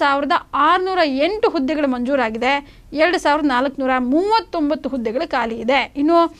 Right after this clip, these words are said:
ಕೆ ಎಸ್ ಐ ಎಸ್ ಎಫ್ ಮೂರು ಸಾವಿರದ ಒಂದು ನೂರ ಎಪ್ಪತ್ತೆಂಟು ಹುದ್ದೆಗಳು ಮಂಜೂರಾಗಿ ಎಂಟುನೂರ ಎಪ್ಪತ್ತೊಂಬತ್ತು ಖಾಲಿ ಇದೆ. ಬೆರಳು ಮುದ್ರೆ ಸಂಗ್ರಹಾಲಯ ಒಂದು ನೂರ ಐವತ್ತೊಂಬತ್ತು, ಖಾಲಿ ಇರೋದು ಇಪ್ಪತ್ತೇಳು. ಜೊತೆಗೆ ಪೊಲೀಸ್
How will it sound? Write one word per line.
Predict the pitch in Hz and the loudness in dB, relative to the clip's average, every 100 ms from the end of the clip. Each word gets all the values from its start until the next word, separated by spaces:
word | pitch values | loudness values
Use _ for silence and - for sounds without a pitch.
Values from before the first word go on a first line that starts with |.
| - - - - | -20 -20 -20 -2
ಕೆ | 349 381 392 | 2 4 4
ಎಸ್ | 392 - 302 | 0 -2 0
ಐ | 349 349 311 | 2 2 0
ಎಸ್ | 302 - - 285 | -2 -10 -2 -2
ಎಫ್ | - - - - 285 | -2 -14 -20 -6 0
ಮೂರು | 320 359 311 | 2 2 2
ಸಾವಿರದ | 285 285 349 311 | 0 2 0 0
ಒಂದು | 277 285 | 0 0
ನೂರ | 269 240 233 | 0 0 -2
ಎಪ್ಪತ್ತೆಂಟು | 226 359 359 339 294 | -2 -2 -2 -4 -4
ಹುದ್ದೆಗಳು | 294 285 262 | -2 -2 0
ಮಂಜೂರಾಗಿ | 262 311 302 277 370 392 - - - 302 | 0 2 0 2 -2 -4 -10 -20 -2 0
ಎಂಟುನೂರ | 370 403 349 320 311 277 | 2 2 4 4 2 0
ಎಪ್ಪತ್ತೊಂಬತ್ತು | - 294 302 320 427 440 240 - | -2 -2 0 2 0 0 -6 0
ಖಾಲಿ | 277 285 277 | 0 0 2
ಇದೆ. | 285 302 240 | 2 2 2
ಬೆರಳು | 277 359 381 | 2 2 2
ಮುದ್ರೆ | 339 311 302 294 - - - - | 2 2 2 0 -6 -20 -20 -2
ಸಂಗ್ರಹಾಲಯ | 294 294 262 277 262 311 440 277 | 2 4 4 2 4 2 0 -2
ಒಂದು | 269 277 | 0 0
ನೂರ | 269 233 | 0 0
ಐವತ್ತೊಂಬತ್ತು, | 262 311 320 269 262 320 311 | 0 0 0 0 0 -2 0
ಖಾಲಿ | 254 277 269 | 0 2 0
ಇರೋದು | 247 254 | 0 -2
ಇಪ್ಪತ್ತೇಳು. | 262 392 392 294 247 285 285 - _ - - - - - - 247 247 | -2 -2 0 0 4 2 2 -6 _ -20 -20 -20 -20 -20 -14 -2 0
ಜೊತೆಗೆ | 330 392 294 277 302 - - _ 320 | 2 2 2 0 -2 -12 -20 _ 2
ಪೊಲೀಸ್ | 359 403 427 | 4 6 4